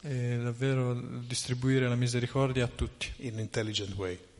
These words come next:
Speaker 1: In un modo intelligente.
Speaker 2: Because you cannot use the same way with everyone.
Speaker 1: Perché non si può usare lo stesso modo, metodo con tutti.
Speaker 2: Because we have different people, different individual, and, uh,
Speaker 1: Perché siamo persone differenti, con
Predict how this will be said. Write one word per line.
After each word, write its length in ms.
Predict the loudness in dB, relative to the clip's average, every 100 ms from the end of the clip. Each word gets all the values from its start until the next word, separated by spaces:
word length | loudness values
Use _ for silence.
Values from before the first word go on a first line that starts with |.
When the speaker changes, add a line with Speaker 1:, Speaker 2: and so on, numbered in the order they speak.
| -4
Speaker 1:
In 140 | 0
un 400 | 2 2 0 0
modo 260 | 2 4 4
intelligente. 600 | 4 4 2 4 2 2
Speaker 2:
Because 360 | -4 0 2 2
you 80 | 0
cannot 460 | 0 2 2 0
use 220 | 0 0 2
the 60 |
same 300 | 4 4 0
way 160 | -2 -2
with 220 | -4 -4
everyone. 460 | -6 -4 -6 -8 -10 -18 -20 _
Speaker 1:
Perché 220 | -12 -4
non 160 | 0 0
si 140 | -2
può 120 | 0 0
usare 340 | 2 4 2
lo 80 | 2
stesso 420 | -2 -2 -2 -4
modo, 480 | -4 -4 -4 -4 -6 -6
metodo 480 | -6 -4 -4 -4 -6
con 240 | -6 -8
tutti. 340 | -10 -14 -12 -14
Speaker 2:
Because 320 | -2 -2 0
we 100 | -2
have 160 | -2 -6 -14 -20 -8 -4
different 340 | -2 -2 -2
people, 300 | -4 -2 -2
different 480 | -2 -4 -4 -4 -8 -4
individual, 560 | -4 -2 -4 -6 -10 -12 -16 -20 _ -10
and, 180 | -8 -8
uh, 80 | -12 -12 -16 -20 _ _
Speaker 1:
Perché 160 | -16 -6
siamo 500 | -4 -2 -2 -2 -2
persone 420 | -2 0 0 0
differenti, 880 | -2 -2 0 0 -2 -4 -8 -8 -8
con 240 | -10 -10